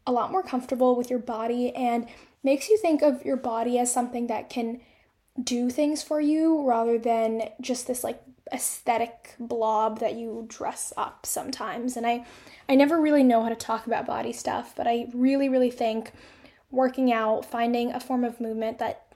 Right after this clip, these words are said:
makes you feel, like, proud of your body is so, so huge. Okay, number seven, clothes you feel confident in. This, I think, is so much trial and error,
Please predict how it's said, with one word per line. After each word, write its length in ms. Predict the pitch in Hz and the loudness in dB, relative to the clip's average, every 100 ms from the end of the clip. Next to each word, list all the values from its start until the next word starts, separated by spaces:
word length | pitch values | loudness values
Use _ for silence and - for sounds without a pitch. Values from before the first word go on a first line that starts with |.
| _ _ - | _ _ -6
makes 340 | 240 240 - | -6 -4 -2
you 80 | 294 | -2
feel, 360 | 277 - 240 233 | -2 -4 -2 2
like, 340 | 220 220 - - _ _ | 2 0 -6 -20 _ _
proud 640 | - - 214 214 233 269 - | -16 -6 -4 2 4 4 2
of 140 | 320 294 | 2 2
your 140 | 330 | 2
body 560 | 311 330 330 349 349 349 | 2 2 4 6 4 6
is 320 | 254 240 233 - _ _ | 6 6 2 -8 _ _
so, 560 | - - 220 220 226 | -2 4 6 6 4
so 260 | 220 220 - | 0 -4 -4
huge. 520 | - - - - - _ _ _ _ _ _ - - | -6 -8 -8 -10 -14 _ _ _ _ _ _ -20 -10
Okay, 300 | 247 240 254 - - - | -4 -2 -4 -14 -20 -2
number 220 | 254 247 | 2 2
seven, 380 | 254 - - - | 2 -2 -6 -10
clothes 400 | - 254 262 294 | 0 4 6 4
you 100 | 285 | 2
feel 240 | 269 233 | 2 0
confident 600 | 226 - - 240 - - | 0 -8 -10 -8 -8 -8
in. 320 | - 85 87 285 - - - - _ | -10 -10 -10 -16 -20 -20 -20 -20 _
This, 360 | 269 285 392 - | 2 6 6 4
I 80 | 339 | 0
think, 220 | 320 349 | 0 0
is 140 | 359 - | -2 -2
so 200 | - 233 | -2 0
much 340 | 240 247 - | 0 -2 -8
trial 400 | - 240 220 214 | -6 -2 0 0
and 120 | 214 226 | 0 -4
error, 500 | 208 214 247 277 | -4 -2 -2 -4